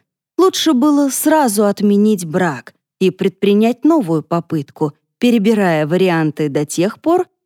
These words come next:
пока не найдется достойная пара. Это правило касалось как женщин, так и мужчин.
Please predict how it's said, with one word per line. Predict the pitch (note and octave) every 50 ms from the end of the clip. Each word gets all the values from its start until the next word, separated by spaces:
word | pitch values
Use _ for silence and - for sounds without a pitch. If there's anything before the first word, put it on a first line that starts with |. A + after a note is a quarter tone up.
| _ -
пока | C4+ C4+ - - F#4 F#4+
не | F#4 E4
найдется | C#4 B3+ A3+ A3 F#3+ A3 D4 D#4 - - - C#4 B3+
достойная | G3 F#3 E3+ E3 - - - E3+ E3+ E3+ D#3+ D#3+ E3 D#3+ D#3 D3+ _
пара. | - D3 B2 A2+ A2 G#2+ - - - _ _ _ _ _ _ _ _ _ _ _ _ _ _ -
Это | G3 G3 G3 F#3
правило | - - G3+ G3 F#3 F3+ F3+ F3 F3
касалось | - F#3+ F3+ - - G3 F#3+ F#3 F#3 F3 - -
как | - G3+ F#3 E3
женщин, | E3 D#3+ - C4+ D#4 E4 D#4+ - - G3 F3+ E3 _ _ -
так | C4+ C4+ - A#3+
и |
мужчин. | G#3+ F#3+ E3 D3 - - - - - B2+ A2 -